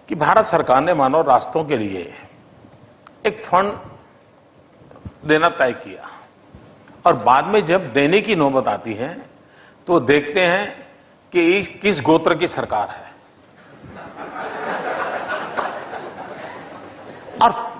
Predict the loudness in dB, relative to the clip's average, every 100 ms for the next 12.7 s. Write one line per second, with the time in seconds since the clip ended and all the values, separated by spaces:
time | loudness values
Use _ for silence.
0 | 2 2 6 4 4 2 2 0 -2 -2
1 | -4 -4 -4 -12 -18 -20 -20 -20 -20 -20
2 | -20 -20 -20 -20 -18 2 2 4 2 2
3 | -2 -4 -14 -16 -20 -20 -20 -20 -20 -20
4 | _ -20 -20 -6 -2 0 4 4 6 4
5 | 4 4 4 4 2 2 0 2 2 2
6 | 0 0 -4 -14 -18 -20 _ _ _ _
7 | -20 -20 -4 2 4 4 4 4 4 2
8 | 0 -4 -10 -14 -18 -20 _ _ -20 _
9 | _ -20 _ _ _ _ _ _ 0 2
10 | 4 4 2 -6 -4 -2 0 2 2 2
11 | 0 0 -2 0 -2 0 2 2 2 -2
12 | 0 0 4 4 4 -2